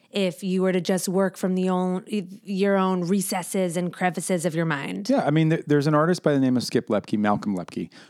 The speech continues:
Speaker 2: who, when I was a kid, was just an illustrator. But now his work is, and he's very kinda like a contemporary Degas, you know, women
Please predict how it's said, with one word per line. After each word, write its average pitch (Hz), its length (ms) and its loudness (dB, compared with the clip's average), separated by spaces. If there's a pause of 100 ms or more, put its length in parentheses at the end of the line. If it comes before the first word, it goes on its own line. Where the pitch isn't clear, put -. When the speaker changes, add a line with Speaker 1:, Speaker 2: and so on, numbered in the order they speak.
(120)
Speaker 2:
who, 139 520 0 (920)
when 131 260 -2
I 127 140 0
was 151 140 0
a 139 60 -2
kid, 110 320 -2 (100)
was 113 220 -4
just 120 180 -6
an 117 60 2
illustrator. 104 540 -4 (280)
But 127 120 2
now 127 220 4
his 143 180 0
work 113 320 0 (120)
is, 104 380 -2 (140)
and - 80 -2
he's 165 120 0
very 185 160 2
kinda 147 240 0
like 117 180 0
a 110 60 -2
contemporary 107 500 -6
Degas, 87 480 -10
you 98 100 -8
know, 85 80 -10
women 95 320 -8